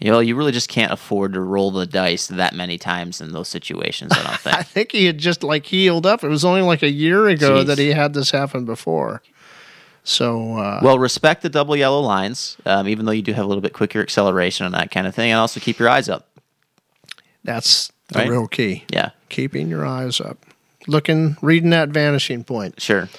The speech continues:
Speaker 1: And we don't, I mean, I don't know the details on this, but, you know, these things do happen to, uh, a lot of experienced riders. Not so much going out on double yellow lines, but, you know, that's very important to keep your eyes up and keep your wits about you.
Speaker 2: Yep.
Speaker 1: Okay.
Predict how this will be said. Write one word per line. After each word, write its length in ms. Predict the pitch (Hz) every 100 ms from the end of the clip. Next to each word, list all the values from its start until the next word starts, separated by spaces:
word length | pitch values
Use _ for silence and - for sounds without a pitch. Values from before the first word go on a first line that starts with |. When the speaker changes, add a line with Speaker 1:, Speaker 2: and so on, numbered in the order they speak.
| -
Speaker 1:
And 120 | 127
we 80 | 151
don't, 160 | 151
I 100 | 117
mean, 80 | 123
I 60 | 117
don't 160 | 131 110
know 80 |
the 100 | 104
details 480 | 92 101 - 92 92
on 140 | 95 90
this, 160 | 90
but, 240 | - 107 98
you 60 |
know, 80 | 98
these 200 | 101 107
things 160 | 104 95
do 140 | 98
happen 380 | 95 95 92 90
to, 320 | - 90 92
uh, 240 | 82 80 -
a 80 |
lot 140 | 95 95
of 80 | 90
experienced 580 | - - 104 98 90
riders. 400 | 92 92 95 92
Not 160 | 151 143
so 140 | -
much 240 | 107 95 -
going 240 | 101 95
out 80 | 90
on 80 | 92
double 240 | 95 92
yellow 240 | 90 87 90
lines, 340 | 90 87 92
but, 340 | - 90 82 - - _ -
you 80 |
know, 200 | 104 87 98
that's 160 | 101
very 220 | - 104
important 340 | 98 - 92 80
to 60 |
keep 180 | 92 92
your 100 | 92
eyes 220 | 90 90
up 240 | - 85 -
and 140 | 92
keep 160 | 98 -
your 80 | 90
wits 240 | 85 -
about 280 | 82 - -
you. 100 | - - _ _ _ _
Speaker 2:
Yep. 240 | 190 185 _
Speaker 1:
Okay. 160 | -